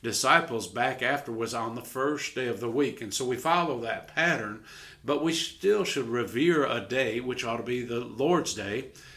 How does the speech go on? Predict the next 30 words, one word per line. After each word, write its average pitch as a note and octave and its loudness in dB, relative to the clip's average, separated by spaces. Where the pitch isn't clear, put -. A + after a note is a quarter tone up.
as A#2+ 0
a C3 0
day C#3 2
of C3+ 2
respect D3+ -2
and A2 -8
a A2 -6
day A#2+ 0
of A#2+ -2
reflection, B2 -4
a G#2+ -4
day B2+ 2
of, A#2 -4
um, G#2+ -2
rest. A#2+ 0
And A#2 -4
I D3+ 8
remember A#2+ 2
when A#2 -2
I A#2 2
lived C3 0
in A2 -6
the G#2 -10
town C3 -2
of, G2 -8
uh, A2+ -4
when A2+ -8
I G#2+ -4
lived G#2+ -2
near A#2 0